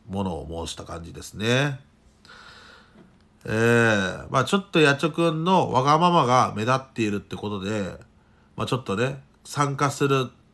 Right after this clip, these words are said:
とこのイベントが、まあ、なんて言いますか、揉め、もう揉めているって感じです。はい。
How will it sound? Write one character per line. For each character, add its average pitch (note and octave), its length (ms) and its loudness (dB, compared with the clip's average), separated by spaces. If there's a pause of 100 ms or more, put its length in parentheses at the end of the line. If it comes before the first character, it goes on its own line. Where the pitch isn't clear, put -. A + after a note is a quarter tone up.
(120)
と A#2+ 120 -6
こ B2 160 -2
の F#2+ 360 -8
イ G#2 120 -8
ベ A2 160 -4
ン G#2 100 -12
ト A2+ 180 -4
が、 E3+ 380 2 (1400)
ま B2+ 480 2
あ、 G2+ 60 -4
な G2+ 120 -4
ん F#2 40 -12
て - 120 -10
言 F#2+ 100 -4
い F#2+ 40 -4
ま F#2 120 -8
す - 120 -14
か、 - 340 -8 (160)
揉 G2+ 120 -4
め、 G2+ 140 -2 (260)
も F#2+ 100 -6
う G#2 160 -4
揉 G#2+ 40 -2
め G#2 60 -6
て G#2 140 -4
い G2+ 140 0
る A2 60 -4
っ A2+ 40 -2
て - 140 -18
感 E2+ 200 -6
じ - 60 -14
で F2+ 120 -10
す。 - 280 -20 (2750)
は C3 380 6
い。 F2+ 140 -8